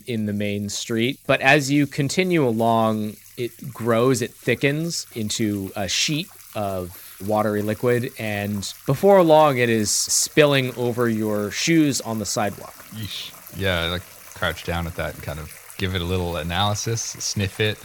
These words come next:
Speaker 2: take a re-, one of my many reporter's pencils, number two, shaved just so, and kind of poke it in there.
Speaker 1: It's thin, it's watery. There's some foam on the top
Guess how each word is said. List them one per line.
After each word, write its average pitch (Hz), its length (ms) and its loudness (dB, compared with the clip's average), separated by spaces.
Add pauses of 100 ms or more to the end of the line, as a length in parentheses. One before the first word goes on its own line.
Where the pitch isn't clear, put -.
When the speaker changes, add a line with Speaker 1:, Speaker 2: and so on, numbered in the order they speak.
Speaker 2:
take - 220 -6
a 85 40 -4
re-, 80 120 -4 (200)
one 87 140 -4
of 80 80 -6
my 82 180 -4 (180)
many 85 280 -2
reporter's 85 560 -2
pencils, 85 760 -4 (300)
number 82 220 -4
two, 85 360 -2 (200)
shaved 80 440 -6
just - 360 -6
so, 85 340 -2 (340)
and 92 160 -2
kind 90 180 0
of - 440 -10
poke 95 260 2
it 87 120 -4
in 87 160 -2
there. 85 420 -2 (520)
Speaker 1:
It's 143 200 -2
thin, 180 240 4
it's 151 160 -2
watery. 139 520 4 (320)
There's 135 180 0
some 120 220 -2
foam 127 640 0 (100)
on 127 140 -4
the 131 60 -6
top 131 340 2